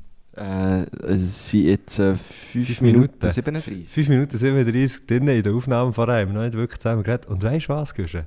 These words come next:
Speaker 2: Es geht mir schon besser.
Speaker 1: Ja, das ist schön. Das ist
Speaker 2: Das ist
Speaker 1: schön.
Speaker 2: wirklich wahnsinnig.
Speaker 1: Das ist hure
Speaker 2: Deine,
Speaker 1: schön.
Speaker 2: deine Anwesenheit hat auf mein Gemüt einen direkt positiven Einfluss.
Speaker 1: Wäre geil. Wir
Speaker 2: Und
Speaker 1: müssen mehr Zeit zusammen verbringen.
Speaker 2: Das stimmt.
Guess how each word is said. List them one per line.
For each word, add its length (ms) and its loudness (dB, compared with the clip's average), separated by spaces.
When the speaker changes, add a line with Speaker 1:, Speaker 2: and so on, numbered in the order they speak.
Speaker 2:
Es 180 0
geht 240 0
mir 80 -6
schon 180 -4
besser. 300 -6
Speaker 1:
Ja, 120 0
das 80 -10
ist 80 -12
schön. 400 -10
Das 180 -6
ist 80 -4
Speaker 2:
Das 80 4
ist 60 2
Speaker 1:
schön. 80 4
Speaker 2:
wirklich 180 0
wahnsinnig. 460 4
Speaker 1:
Das 80 -4
ist 80 -10
hure 140 -4
Speaker 2:
Deine, 280 8
Speaker 1:
schön. 180 4
Speaker 2:
deine 140 2
Anwesenheit 760 2
hat 180 -2
auf 140 -8
mein 200 2
Gemüt 400 -2
einen 120 -8
direkt 640 0
positiven 760 -2
Einfluss. 320 -6
Speaker 1:
Wäre 300 -10
geil. 100 -6
Wir 120 0
Speaker 2:
Und 120 8
Speaker 1:
müssen 160 0
mehr 180 -6
Zeit 220 -12
zusammen 240 -10
verbringen. 480 -10
Speaker 2:
Das 100 0
stimmt. 480 0